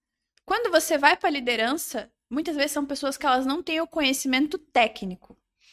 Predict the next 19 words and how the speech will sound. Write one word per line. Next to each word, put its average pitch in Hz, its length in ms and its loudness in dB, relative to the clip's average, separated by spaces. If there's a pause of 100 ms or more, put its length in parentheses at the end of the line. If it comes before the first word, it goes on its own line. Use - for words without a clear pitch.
(160)
mas 220 220 0
elas 226 420 2
têm 277 400 2 (280)
o 269 160 0
pensamento 269 580 0
sistêmico. 220 800 -4 (480)
Então, 240 300 0
elas 294 260 2
conseguem 269 600 0 (220)
gerenciar 349 760 4
o 381 60 0
trabalho, 240 560 4
elas 262 240 -2
conseguem 262 520 -4
lidar 269 460 6
com 320 140 -8
inconsistência, 285 840 -2
elas 262 180 -2
conseguem 254 600 -2